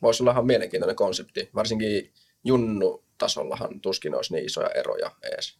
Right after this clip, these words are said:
Et se voisi olla ihan mielenkiintoista, niin kuin varsinkin alle murrosikäisillä vielä nähdään, on, niin kuin, tota, kaikki kiipeää oikeastaan yhtä kovaa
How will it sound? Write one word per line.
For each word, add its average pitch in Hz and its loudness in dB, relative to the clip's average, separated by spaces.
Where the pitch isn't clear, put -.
Et - -16
se 107 0
voisi 107 -2
olla 104 -2
ihan 101 -2
mielenkiintoista, 92 -4
niin - -10
kuin - -16
varsinkin - -6
alle 101 0
murrosikäisillä - -2
vielä - -2
nähdään, - -8
on, 95 -8
niin 90 -6
kuin, - -8
tota, - -12
kaikki 127 0
kiipeää - -2
oikeastaan - -2
yhtä - -12
kovaa - -4